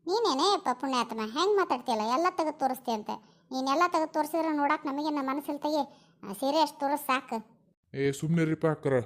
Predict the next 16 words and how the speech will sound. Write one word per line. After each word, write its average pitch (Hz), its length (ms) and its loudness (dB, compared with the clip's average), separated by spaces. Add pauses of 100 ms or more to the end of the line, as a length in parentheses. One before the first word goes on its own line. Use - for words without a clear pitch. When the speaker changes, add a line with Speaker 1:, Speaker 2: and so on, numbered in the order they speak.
(340)
Speaker 2:
ನಂದ 117 200 -6
ನನ್ 156 200 2
ಗತಿ 123 300 0
ಇಲ್ಲಿ, 147 340 0
ನಿಮ್ಮನ್ನ 147 280 -2
ನೋಡಿದ್ರೆ 147 300 0
ಕಾಮಿಡಿ. 131 560 0 (260)
ಆ, 104 220 -10
ನೋಡ್ರಿ 160 320 2
ಅಕ್ಕರ, 147 200 2
ಇಷ್ಟ್ 123 240 -2
ರೇಟ್ 143 520 0
ಬೇಕಂದ್ರೆ 143 400 2
ತಗೋರಿ, 147 360 2
ಇಲ್ಲಾಂದ್ರೆ 139 380 2
ಬರಂಗಿಲ್ಲ. 131 380 2